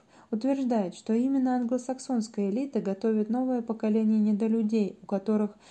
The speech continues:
будет полностью изменена природная матрица и расшатана психика на почве ложного представления о своей сексуальной принадлежности,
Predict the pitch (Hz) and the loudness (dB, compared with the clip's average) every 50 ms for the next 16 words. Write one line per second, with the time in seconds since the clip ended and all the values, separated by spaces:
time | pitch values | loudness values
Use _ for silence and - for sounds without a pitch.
0 | - - - - 202 226 226 220 226 - 262 269 269 269 254 254 - 240 233 220 | -20 -18 -8 0 2 2 2 2 2 0 0 0 2 0 -2 -2 -2 -2 0 2
1 | 220 226 233 226 233 233 226 233 226 220 214 196 190 208 214 226 202 220 226 226 | 2 2 2 2 2 2 2 2 0 0 -2 -2 0 0 0 2 2 0 0 0
2 | 226 226 214 196 - - - 226 - - 196 185 185 190 - 226 226 226 220 214 | 0 0 -2 -2 -4 -6 -10 -8 -8 -8 -6 -6 -6 -6 -4 -4 -2 0 2 2
3 | 214 208 214 - - 240 233 - - - 214 190 185 185 185 - 226 226 220 - | 2 0 -2 -6 -6 -6 -6 -8 -6 -4 -4 -4 -2 -4 -2 -2 -2 -2 -2 -2
4 | 220 208 185 160 190 233 247 240 233 233 226 220 220 220 214 214 - 214 202 202 | -2 -2 0 0 0 0 2 2 2 2 2 0 -2 -4 -6 -4 -4 -2 0 2
5 | 208 214 208 208 208 214 - 196 202 196 - 208 214 - - 208 202 208 202 208 | 2 2 2 0 -2 -4 -4 -6 -6 -6 -6 -10 -10 -6 -4 -2 0 0 0 -2
6 | 208 - 214 202 214 220 214 220 220 202 190 170 147 165 - - - | -2 -2 -2 0 0 2 2 2 2 0 -2 -4 -10 -14 -16 -18 -18